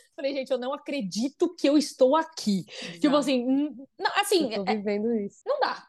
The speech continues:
Speaker 1: é, não dá. É um negócio que até agora, de falar, me dá vontade de chorar, me arrepio inteira. É, é muito diferente você assistir um jogo pessoalmente. É uma outra, assim,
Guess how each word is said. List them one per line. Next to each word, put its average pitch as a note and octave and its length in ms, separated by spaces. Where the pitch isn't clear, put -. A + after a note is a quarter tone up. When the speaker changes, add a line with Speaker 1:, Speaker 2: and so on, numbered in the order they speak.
Speaker 1:
é, D#4 240
não A#4+ 140
dá. F#3+ 260
É C4+ 80
um D#4+ 40
negócio F4 360
que F#4+ 120
até F4 220
agora, D4 420
de A#3 180
falar, C#4+ 240
me C#4 60
dá C4+ 80
vontade C4+ 200
de - 40
chorar, A#3+ 340
me D4+ 80
arrepio C#4 320
inteira. C4 480
É, B3+ 500
é - 20
muito D#4+ 760
diferente B3 720
você A#3 280
assistir A#3+ 320
um A#3 120
jogo A3 300
pessoalmente. G3+ 760
É - 60
uma D4 180
outra, D#4 720
assim, C4 340